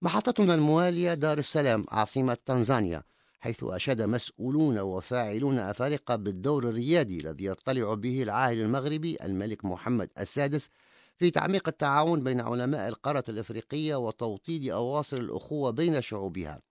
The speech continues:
وأجمع المتحدثون بمناسبة افتتاح الأطوار النهائية لمسابقة مؤسسة محمد السادس للعلماء الأفارقة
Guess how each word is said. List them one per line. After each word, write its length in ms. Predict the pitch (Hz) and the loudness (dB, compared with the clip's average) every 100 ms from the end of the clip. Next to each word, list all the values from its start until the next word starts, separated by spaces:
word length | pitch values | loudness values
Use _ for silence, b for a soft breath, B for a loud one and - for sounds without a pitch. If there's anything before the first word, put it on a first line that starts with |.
| b b b b | b b b b
وأجمع 380 | 107 139 120 110 | -4 -2 -2 -2
المتحدثون 840 | 107 107 104 107 107 107 151 135 | -2 -2 -4 -6 -6 -4 -2 -2
بمناسبة 680 | 110 120 120 110 139 131 113 107 | 0 -2 -2 -2 -4 -6 -6 -8
افتتاح 460 | - 92 127 113 | -10 -8 -6 -6
الأطوار 440 | 117 - - 131 120 | -6 -8 -6 -4 0
النهائية 640 | 120 117 123 127 151 82 _ _ _ - | 0 0 -2 -2 -4 -4 _ _ _ -6
لمسابقة 680 | 107 104 - 107 131 - 110 | -4 -2 -2 -4 -4 -6 -6
مؤسسة 600 | 113 101 - 110 123 107 92 | -4 -4 -6 -8 -8 -8 -8
محمد 500 | 101 95 139 139 120 | -8 -4 0 2 0
السادس 420 | 92 - 117 95 | -4 -6 -6 -8
للعلماء 520 | 101 87 107 113 123 104 | -10 -6 -2 0 0 -2
الأفارقة 580 | 78 147 135 104 87 | -6 -4 -4 -4 -8